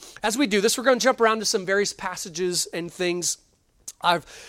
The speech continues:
divided our time into three specific points. Uh, here they are. I kinda put 'em in question form if you wanna take notes.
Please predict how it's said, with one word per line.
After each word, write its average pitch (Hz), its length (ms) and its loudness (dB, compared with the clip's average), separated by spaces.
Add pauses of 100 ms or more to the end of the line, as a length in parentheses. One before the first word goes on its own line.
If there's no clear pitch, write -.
(140)
divided 214 320 6
our 220 120 6
time 196 360 2
into 160 260 0
three 226 420 0
specific - 600 0
points. 180 600 0
Uh, 170 140 0
here 190 180 0
they 208 140 4
are. 165 160 6
I - 40 6
kinda 202 180 -2
put 220 160 0
'em 196 80 0
in 185 100 -2
question 190 520 0
form 160 360 -2
if 160 100 -12
you 160 80 -10
wanna 165 140 -4
take 180 220 -10
notes. 147 440 -8